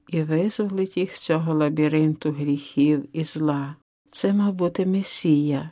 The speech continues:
помазаник Божий. Ізраїльтяни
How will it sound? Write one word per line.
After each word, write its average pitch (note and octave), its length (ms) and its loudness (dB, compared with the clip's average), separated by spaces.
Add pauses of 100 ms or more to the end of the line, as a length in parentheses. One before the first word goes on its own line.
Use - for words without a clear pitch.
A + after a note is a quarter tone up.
(140)
помазаник D#3+ 760 2
Божий. D3 640 0 (320)
Ізраїльтяни E3 920 0